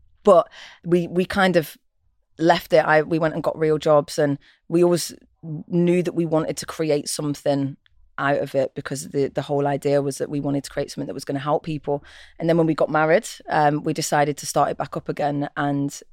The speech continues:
the initial form there was, again, the Instagram page. We were doing it as a hobby, putting out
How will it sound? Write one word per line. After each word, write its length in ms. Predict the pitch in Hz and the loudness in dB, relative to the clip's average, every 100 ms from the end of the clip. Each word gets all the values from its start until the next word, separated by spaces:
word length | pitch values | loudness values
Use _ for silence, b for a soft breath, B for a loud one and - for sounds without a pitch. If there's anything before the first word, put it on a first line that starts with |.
| - - _ | -20 -20 _
the 300 | 151 143 143 | -4 -2 -4
initial 280 | - 151 - | -2 -4 -4
form 360 | - 156 143 147 | -6 -4 0 2
there 200 | 147 143 | 2 2
was, 240 | 147 139 | 0 0
again, 300 | 143 143 143 | -2 -2 0
the 80 | 143 | 0
Instagram 440 | 143 - - 139 139 | -2 -4 -4 -4 -2
page. 360 | 147 143 143 B B - | -2 -2 -4 B B -6
We 80 | 143 | -4
were 40 | |
doing 240 | 139 147 143 | -2 -2 -2
it 60 | |
as 100 | 139 | -4
a 40 | 139 | -8
hobby, 420 | - 147 147 143 | -4 -2 -2 -4
putting 360 | - - 156 151 | -2 -2 0 0
out 180 | 139 | -2